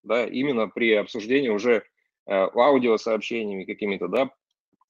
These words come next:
получая обратную связь, можно обладать какими-то вот этими знаниями именно в узком сегменте. Вот, э, поэтому, э, наш клуб дает сейчас эту возможность всем желающим.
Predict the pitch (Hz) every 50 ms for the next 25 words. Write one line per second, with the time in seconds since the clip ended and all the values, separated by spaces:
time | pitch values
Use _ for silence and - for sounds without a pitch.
0 | _ - 120 107 107 - - 131 135 123 104 113 123 123 - - 110 101 - -
1 | 123 107 95 - - _ _ _ _ _ _ - 113 123 147 151 120 131 131 117
2 | 107 120 117 110 135 151 151 - - 110 - 127 123 127 104 - 95 90 87 -
3 | 110 113 - 110 101 98 90 85 123 135 135 131 120 104 98 92 - 113 120 123
4 | 120 110 98 92 - _ _ _ - 120 123 123 123 139 160 151 - - 123 117
5 | - - 113 113 113 104 95 90 - _ _ _ _ _ _ _ _ _ _ _
6 | _ _ _ _ - 120 120 - - - _ _ _ - 113 117 107 - 139 151
7 | 165 160 175 165 165 156 139 120 - _ _ _ _ _ _ _ _ _ _ -
8 | 127 127 127 127 127 120 - 135 147 165 - - - - 165 180 180 - - _
9 | _ _ - 120 123 131 139 147 135 - - - 120 - 143 135 127 - 143 117
10 | - 120 120 117 110 120 139 151 131 131 120 104 - - - - 135 127 131 107
11 | 110 113 117 139 151 156 143 135 - 131 123 113 -